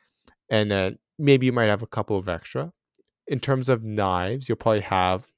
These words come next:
a complimentary to each fork, but then you also have to consider, like, all the knives that you use for, you know, cutting up your vegetables, cutting up the meat. Like, I feel like most knife sets is, like, a four or five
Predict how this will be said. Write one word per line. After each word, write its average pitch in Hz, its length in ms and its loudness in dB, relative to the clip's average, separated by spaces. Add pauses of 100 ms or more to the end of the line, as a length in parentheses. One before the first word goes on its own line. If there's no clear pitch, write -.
(160)
a - 60 -12
complimentary 101 880 -4 (140)
to - 260 -10
each 92 160 -8
fork, 98 420 -2 (340)
but 127 100 2
then 127 200 2
you 120 140 0
also 123 180 -2
have 123 60 -2
to 120 100 -4
consider, 104 380 -6
like, 95 180 -4
all 101 120 0
the 98 100 -4
knives 90 360 -2
that 98 120 -4
you 90 160 -8
use 90 220 -8
for, 90 280 -6
you 87 140 -8
know, 82 140 -10 (460)
cutting 92 220 -4
up 90 140 -8
your 92 80 -6
vegetables, 95 720 -4
cutting 92 280 -12
up 87 100 -12 (100)
the 92 60 -14
meat. 95 440 -4
Like, 92 320 -2 (420)
I 117 40 -4
feel 120 160 2
like 110 160 2
most 101 420 2
knife 92 380 -2
sets - 480 -6
is, 87 180 -12
like, 82 240 -12
a - 100 -18 (300)
four 90 280 -2
or 87 60 -4
five 87 640 -4